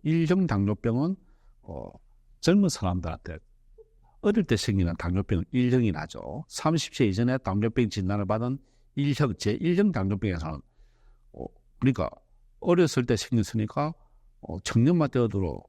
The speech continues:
거의 당뇨 망막병증이 다 생기는 거예요. 굉장히 많죠. 그러니까 제이형 당뇨병은 성인 당뇨병이라고 합니다. 삼십 세 이후에 당뇨병 진단을 받은 사람에서는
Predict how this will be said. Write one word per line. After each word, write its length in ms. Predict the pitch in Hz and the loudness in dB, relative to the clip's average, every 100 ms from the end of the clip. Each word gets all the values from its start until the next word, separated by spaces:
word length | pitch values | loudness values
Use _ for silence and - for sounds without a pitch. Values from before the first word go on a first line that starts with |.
| - | -4
거의 260 | 104 139 | 2 2
당뇨 340 | 156 95 101 117 | 2 0 0 2
망막병증이 720 | 104 104 113 - 92 113 107 | 2 0 0 -2 0 0 -2
다 140 | - - | -6 -8
생기는 380 | - 151 117 82 | 0 2 2 0
거예요. 200 | 76 - - _ _ _ - | -4 -8 -16 _ _ _ -8
굉장히 500 | 82 87 104 165 226 | -2 0 2 2 2
많죠. 380 | 131 92 135 | 0 -2 -4
그러니까 420 | - - 92 - - - _ _ _ _ _ _ _ _ _ _ _ _ | -6 -8 -8 -8 -12 -16 _ _ _ _ _ _ _ _ _ _ _ _
제이형 640 | - 139 151 107 120 202 180 | 2 4 4 2 2 2 2
당뇨병은 640 | 123 127 - 110 90 76 - | 2 0 0 -2 -2 -4 -12
성인 440 | - 117 131 208 | -4 2 4 4
당뇨병이라고 680 | 151 101 107 - 90 82 69 | 2 0 -2 0 -2 -2 -6
합니다. 320 | - 87 78 - | -8 -8 -8 -8
삼십 440 | - 160 143 131 | -2 0 0 -2
세 140 | - 87 | -2 0
이후에 520 | 90 98 123 107 92 _ _ _ _ - | 0 2 2 2 -2 _ _ _ _ -2
당뇨병 540 | 113 113 113 123 113 | 0 0 0 2 2
진단을 440 | - 90 92 98 | 2 0 0 -4
받은 300 | - 101 90 90 | -2 -2 -2 -4
사람에서는 840 | - 101 107 - 107 - 127 156 | -4 -2 -2 -4 -8 0 0 0